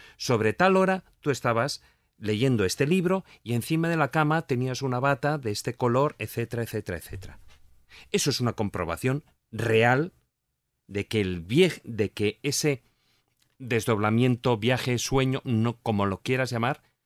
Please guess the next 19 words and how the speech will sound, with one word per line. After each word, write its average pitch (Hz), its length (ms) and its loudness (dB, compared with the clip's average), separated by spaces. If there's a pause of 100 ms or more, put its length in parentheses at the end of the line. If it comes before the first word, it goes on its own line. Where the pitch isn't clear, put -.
(160)
de 107 200 -2
que 107 260 -2
eso 151 240 -2
realmente 107 460 -2
es 95 80 -6
así. 170 200 -2
Porque 107 240 -6
si - 80 -6
la 107 100 0
otra 180 180 0
persona 110 380 -2
te 92 120 -6
dice, 92 340 -6 (520)
"Pues 110 200 -4
efectivamente 120 680 -2
estaba 85 240 -4
leyendo 107 380 -2
este - 160 -2
libro, 185 360 -2